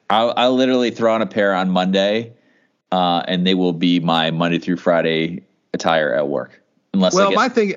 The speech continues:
Speaker 1: a stain on 'em or something.
Speaker 2: My thing is I don't wear 'em long enough. Like, I'm in shorts most days, <laughs> at most times.
Speaker 1: <laughs> You're like my son.
Speaker 2: You know?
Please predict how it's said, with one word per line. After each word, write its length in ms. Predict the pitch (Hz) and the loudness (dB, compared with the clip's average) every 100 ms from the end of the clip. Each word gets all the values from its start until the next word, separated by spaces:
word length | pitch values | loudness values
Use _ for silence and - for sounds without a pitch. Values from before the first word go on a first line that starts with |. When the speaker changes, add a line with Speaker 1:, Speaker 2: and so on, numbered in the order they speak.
| - | -10
Speaker 1:
a 80 | - | -10
stain 320 | - 92 82 | -4 -2 -2
on 140 | 78 73 | -2 -4
'em 180 | 71 67 | -6 -8
or 60 | |
something. 420 | - 76 - 69 - _ _ _ _ - | -6 -6 -6 -10 -10 _ _ _ _ -4
Speaker 2:
My 120 | 247 | -4
thing 160 | 247 202 | -2 -4
is 120 | 160 | -2
I 80 | 175 | -2
don't 140 | 160 | 0
wear 160 | 156 165 | 0 0
'em 80 | 127 | 0
long 180 | 107 104 | -2 -4
enough. 380 | 76 - - _ _ _ _ _ _ _ _ | -10 -14 -20 _ _ _ _ _ _ _ _
Like, 160 | 139 151 | -4 0
I'm 120 | 226 | 0
in 80 | 180 | 0
shorts 500 | 120 196 170 - - | -2 0 0 -2 -4
most 280 | 143 139 - | -4 -4 -4
days, 400 | 120 90 - - - - - - | -4 -4 -6 -6 -8 -18 -20 -20
<laughs> 280 | - - | -20 -4
at 140 | 202 - | 0 4
most 220 | 269 - | 2 0
times. 520 | - 262 370 349 - - - - - _ | -2 0 0 -2 -6 -18 -20 -20 -20 _
Speaker 1:
<laughs> 480 | - - - - 101 | -20 -20 -14 -6 -2
You're 140 | 113 | 0
like 200 | 110 98 | 0 -2
my 60 | 90 | -6
son. 240 | - 123 | -2 0
Speaker 2:
You 40 | 170 | 0
know? 160 | 160 | -2